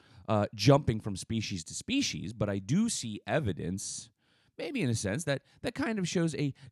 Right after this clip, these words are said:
guided evolution, uh, of species. Uh, and, and, and when I mean jump, I, I mean to say that I don't think we're seeing the Tyrannosaurus Rex ev-, uh, devolving into the chicken, although there are similarities. I d-, I don't think we're particularly seeing that.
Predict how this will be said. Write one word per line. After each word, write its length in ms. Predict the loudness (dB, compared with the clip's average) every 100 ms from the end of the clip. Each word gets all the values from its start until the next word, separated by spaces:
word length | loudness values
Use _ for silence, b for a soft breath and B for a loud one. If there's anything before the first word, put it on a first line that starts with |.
| 2
guided 580 | 6 6 4 2 0 0
evolution, 880 | 2 4 4 2 0 -2 -4 -4 -6 _ _ -20 B B B
uh, 200 | -6 -4 -2
of 160 | -4
species. 760 | -4 -6 -6 -6 -6 -10 -12 -14 b b b b -4
Uh, 200 | -2 -2
and, 140 | -2 -2
and, 200 | -4 0
and 140 | 0
when 120 | 0
I 60 | 0
mean 240 | 0 -2
jump, 320 | 4 4 6
I, 180 | 2 2
I 220 | 0 -2
mean 200 | 0 -2
to 60 | -2
say 320 | -2 -2 0
that 220 | 0 -2 -2
I 120 | -4
don't 300 | -2 -2 -2
think 260 | -4 -2 0
we're 100 | 0
seeing 300 | 0 0 0
the 80 |
Tyrannosaurus 920 | -2 -4 -4 -2 -2 -2 0 0 0 -2
Rex 520 | 0 0 0 -4 -6 B B -10 B
ev-, 200 | -2 -2 -2
uh, 140 | -2 0
devolving 720 | 2 4 6 6 4 0 0
into 420 | -2 -4 -4 -4
the 100 | -4
chicken, 500 | -4 -6 -6 -8 -8
although 340 | -4 -2 0 0
there 200 | 0 0
are 160 | -2
similarities. 720 | -2 -4 -4 -2 0 0 0 -2
I 80 | -2
d-, 80 | -2
I 80 |
don't 220 | -2 -2 -2
think 180 | -6
we're 60 | -6
particularly 640 | -8 -8 -6 -4 -4 -4
seeing 460 | -4 -4 -2 -4 -8
that. 180 | -14 -18